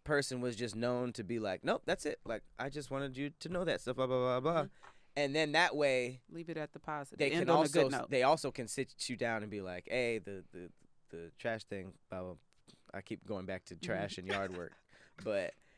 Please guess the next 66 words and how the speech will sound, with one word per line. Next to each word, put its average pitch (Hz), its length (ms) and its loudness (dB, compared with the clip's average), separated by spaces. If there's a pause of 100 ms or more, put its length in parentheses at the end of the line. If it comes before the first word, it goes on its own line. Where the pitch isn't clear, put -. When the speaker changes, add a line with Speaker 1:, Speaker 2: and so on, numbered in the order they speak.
(240)
Speaker 1:
I 135 120 8
guess 151 240 4
it 135 100 2
would 135 180 2
be 123 140 -4
taken 131 400 0
a 110 80 -2
little 113 240 0
bit 87 240 -6
different. 113 320 -4 (220)
Anytime 240 440 6
you, 139 220 2
you 127 280 -2 (100)
sit 120 240 -2
down 139 260 4
and 113 100 -4
critique 123 360 -6
somebody, 98 480 -4
it, 90 100 -8
it's 107 220 -10
gonna 139 180 -4
take 120 220 -4
a, 101 80 -4 (120)
a - 60 -8
mature 101 480 -4
person 110 500 -6 (100)
to 98 100 -8
just - 360 -14
ingest 98 440 -8
it 92 80 -10
and 90 80 -14
be 90 80 -12
like, 85 120 -12
"Okay, 123 240 -6
for 110 140 -10
sure." 123 280 -4 (420)
And 104 200 -8
then, 113 340 0
you 123 100 -6
know, 104 100 -6
if 107 100 -6
they 120 120 -4
wanna 113 220 -4
use 120 320 -2
those 107 200 2
techniques 113 460 -4
that 95 120 -4
I 98 100 0
know 101 180 -2
about 95 380 -4
to - 60 -12
kinda, 95 220 -8
like, 98 140 -4
lighten 101 320 -4
the 101 40 -8
mood 101 340 -6
and 90 120 -10
tell 95 160 -8
them 90 80 -10
Speaker 2:
Mm-hmm. 80 120 -8
Speaker 1:
also 80 200 -10
stuff 90 280 -8
that 82 100 -16
they're 87 100 -8
doing 80 320 -10
right. 90 320 -2